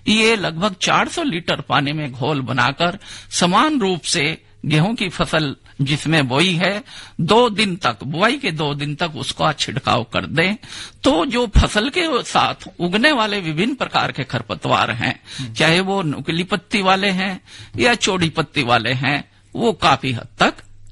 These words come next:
Speaker 1: कम हो जाएंगे।
Speaker 2: हम्म।
Speaker 1: इसके बाद अगर गेहूं की फसल में खरपतवार बाद में आते हैं, क्योंकि खरपतवार ऐसे होते हैं, जैसे मैंने बताया कि बीज हवा में उड़ के आ जाते हैं,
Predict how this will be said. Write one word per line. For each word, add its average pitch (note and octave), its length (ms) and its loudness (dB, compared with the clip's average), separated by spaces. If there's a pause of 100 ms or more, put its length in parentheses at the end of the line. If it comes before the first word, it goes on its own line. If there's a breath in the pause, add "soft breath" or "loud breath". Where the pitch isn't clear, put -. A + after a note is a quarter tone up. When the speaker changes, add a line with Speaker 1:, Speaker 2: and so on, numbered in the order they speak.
(140)
Speaker 1:
कम E3 140 6
हो A2 220 0
जाएंगे। F#2 360 -6
Speaker 2:
हम्म। A#2 680 -6
Speaker 1:
इसके - 360 4
बाद D3+ 480 2 (480)
अगर G#3+ 240 2
गेहूं G3 300 0
की B3 140 -2
फसल D3+ 400 -2
में A#2 240 -4 (200)
खरपतवार G#3+ 640 2
बाद E3+ 380 0
में B3 120 0
आते C#3+ 260 -2
हैं, A2+ 140 -6
क्योंकि G#3+ 360 -4
खरपतवार F#3+ 680 -2
ऐसे C#3+ 260 0
होते E3 260 -2
हैं, B2 280 -2 (300)
जैसे D#3+ 320 2
मैंने F3+ 300 -2
बताया E3+ 440 2
कि F3+ 320 -6 (300 loud breath)
बीज F#3 400 2 (220)
हवा C3+ 300 2
में G#3+ 160 0
उड़ G3 180 -2
के G3 120 0
आ F3 140 4
जाते E3+ 340 -2
हैं, E3 240 -2